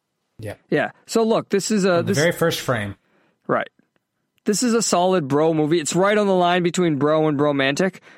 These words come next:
Speaker 2: There's a lot of good stuff here. There's good performances. Anna Taylor-Joy seems to pick good projects. Uh, so either her or her agent is pretty smart,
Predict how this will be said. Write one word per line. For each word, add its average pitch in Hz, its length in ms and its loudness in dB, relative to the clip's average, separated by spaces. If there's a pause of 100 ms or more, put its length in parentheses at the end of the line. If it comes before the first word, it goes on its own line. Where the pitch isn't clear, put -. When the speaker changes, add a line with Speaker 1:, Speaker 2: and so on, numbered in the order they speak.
(100)
Speaker 2:
There's 202 180 2
a 202 40 2
lot 196 220 2
of 214 80 0
good 190 140 0
stuff 190 240 -2
here. 117 240 0
There's 127 120 -2
good 151 200 -2
performances. 156 680 -2
Anna 156 220 0
Taylor-Joy 156 580 0
seems 147 280 -4
to 147 80 -2
pick 147 200 -2
good 147 300 0 (260)
projects. 156 720 -2 (920)
Uh, 139 180 0
so - 160 -2
either 156 240 0
her 151 280 0
or 143 40 -2
her 143 160 0
agent 147 320 0
is 147 140 -4
pretty 143 220 -2
smart, 131 420 -4